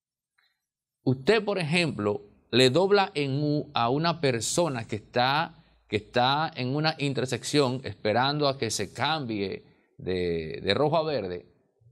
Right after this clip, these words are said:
y esa persona lo va a tomar como una ofensa. Pero para que usted lo comprenda, imagine que esa persona es usted, a la que viene un individuo X y le pasa por arriba y dobla en U y se va,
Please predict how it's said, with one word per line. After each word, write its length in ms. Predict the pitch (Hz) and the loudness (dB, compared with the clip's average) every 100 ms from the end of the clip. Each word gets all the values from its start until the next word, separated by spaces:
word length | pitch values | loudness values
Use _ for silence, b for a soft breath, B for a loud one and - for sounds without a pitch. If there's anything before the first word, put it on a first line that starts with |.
| _ - | _ -4
y 240 | 143 147 | 2 4
esa 280 | 208 - - | 4 2 0
persona 760 | 160 139 - 185 180 110 - - _ _ - - | -2 -4 -2 0 0 -2 -6 -20 _ _ -8 2
lo 260 | 170 165 | 4 4
va 220 | 131 123 147 | 4 2 0
a 100 | 160 | 0
tomar 380 | 190 123 139 | -2 0 -2
como 240 | 139 104 92 | -2 -6 -6
una 100 | 90 | -6
ofensa. 540 | 87 78 71 - - _ _ _ | -8 -12 -14 -16 -18 _ _ _
Pero 160 | 101 123 | -2 0
para 140 | 131 | 0
que 80 | 135 | -2
usted 200 | 131 208 | -2 0
lo 100 | 240 | 0
comprenda, 640 | 226 175 160 160 104 90 - | 0 -2 0 0 -2 -4 0
imagine 680 | 170 165 151 135 233 214 156 | 0 2 0 0 0 0 0
que 160 | 147 | 0
esa 240 | 165 185 175 | 2 0 -2
persona 760 | 156 123 - - 220 165 131 - | -2 -4 -4 0 0 2 -2 0
es 220 | 135 143 | -2 -2
usted, 480 | 151 - 202 202 - - _ _ b - | -4 -2 0 0 -2 -20 _ _ b -2
a 100 | 113 | 0
la 120 | 127 | 0
que 140 | 143 | 0
viene 240 | 127 180 226 | 2 2 2
un 100 | 240 | 0
individuo 540 | 233 220 226 226 220 | 2 2 2 4 4
X 400 | 214 156 147 135 - | 2 0 -2 -2 -2
y 140 | 190 | 2
le 140 | 190 170 | 2 2
pasa 480 | - 220 240 190 | 0 -2 -2 -6
por 160 | 175 190 | -2 -2
arriba 480 | 147 151 139 120 - b b b | -2 -2 -2 -2 -6 b b b
y 120 | 123 | 2
dobla 280 | 135 151 170 | 4 4 2
en 100 | 170 | 2
U 160 | 202 - - - - | 0 0 -14 -20 -10
y 120 | 107 | -2
se 120 | 127 | 2
va, 320 | 143 175 - | 2 0 -6